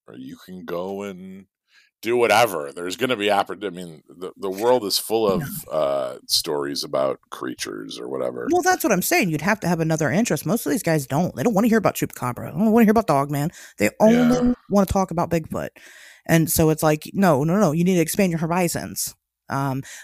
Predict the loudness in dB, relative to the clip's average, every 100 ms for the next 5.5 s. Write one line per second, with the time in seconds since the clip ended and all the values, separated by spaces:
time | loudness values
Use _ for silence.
0 | -6 -4 0 0 2 4 2 2 -2 -2
1 | -2 -2 0 -2 -2 0 0 0 -4 -4
2 | -2 2 4 4 4 2 4 4 4 4
3 | 8 8 6 4 4 4 4 4 6 4
4 | 4 2 2 0 -2 -6 -4 -4 -2 -2
5 | -2 -2 -2 -2 -2